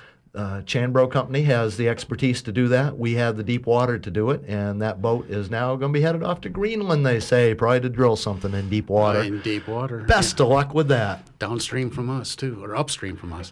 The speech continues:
Speaker 1: Yep.
Speaker 2: Whatever it is. So, we have, um, your friend Douglas.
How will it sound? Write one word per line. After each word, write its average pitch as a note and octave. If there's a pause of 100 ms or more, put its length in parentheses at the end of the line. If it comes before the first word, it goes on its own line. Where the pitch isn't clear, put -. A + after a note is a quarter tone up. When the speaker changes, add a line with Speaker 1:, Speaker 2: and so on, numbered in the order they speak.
Speaker 1:
Yep. C3+ (520)
Speaker 2:
Whatever G2
it C#2+
is. D2+ (600)
So, D3+ (540)
we A#2+
have, C3+
um, G2+ (880)
your A2
friend A2 (160)
Douglas. C3+